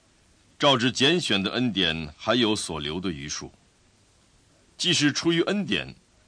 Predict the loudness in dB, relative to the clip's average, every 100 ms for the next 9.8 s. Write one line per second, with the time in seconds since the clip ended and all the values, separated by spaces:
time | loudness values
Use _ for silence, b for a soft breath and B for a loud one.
0 | _ -4 -2 -2 2 2 0 -4 -6 -4
1 | -6 -6 -12 _ _ _ _ b b b
2 | 4 4 4 0 _ -2 0 0 -2 -4
3 | -4 -6 -6 -4 -6 -4 -6 -6 -8 -10
4 | -16 -20 _ _ _ _ _ _ _ _
5 | _ _ _ 0 2 0 -4 -4 -4 -4
6 | -6 -12 _ _ _ _ b b b b
7 | -2 0 0 2 4 4 4 2 0 0
8 | 0 0 0 0 -2 -4 _ _ -2 2
9 | 4 4 2 0 -4 -6 -6